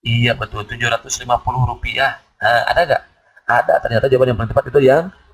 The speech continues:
B. Begitu, kawan-kawan. Understand?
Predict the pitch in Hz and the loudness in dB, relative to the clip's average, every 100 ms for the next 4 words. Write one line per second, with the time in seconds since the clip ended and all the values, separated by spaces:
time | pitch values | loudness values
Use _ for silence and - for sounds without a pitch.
0 | - 104 107 - _ - - 107 95 90 | -4 -2 -2 -8 _ -6 -2 -2 0 -2
1 | 85 - - 139 135 127 - 127 123 131 | -2 -4 -2 -2 -2 -6 -4 -2 0 0
2 | 143 - 156 196 | 0 -4 -4 -6